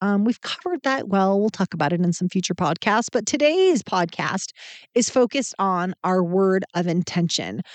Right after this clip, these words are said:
the word that we're going to lean into for this next year to create the kind of year, the kind of experience that we're proud of, that we feel excited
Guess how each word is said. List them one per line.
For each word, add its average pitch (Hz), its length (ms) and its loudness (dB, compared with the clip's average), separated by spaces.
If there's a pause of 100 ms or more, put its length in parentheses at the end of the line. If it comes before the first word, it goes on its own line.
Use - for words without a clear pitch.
(180)
the 202 160 4
word 302 460 2
that - 120 -2
we're 262 200 0
going 294 300 0
to 247 180 0
lean 262 360 2
into 226 460 4
for 202 240 2
this 196 260 -2
next 220 360 0
year 160 320 0 (300)
to 254 140 2
create 247 600 0
the 233 220 -4
kind 302 420 -2
of 302 160 2
year, 170 320 2
the 190 80 -2 (100)
kind 277 300 -2
of 294 100 2
experience 208 840 0 (540)
that 175 80 2
we're 190 120 4
proud 269 360 0
of, - 320 -12 (480)
that 214 240 2
we 233 340 2 (280)
feel 240 440 2
excited 240 720 0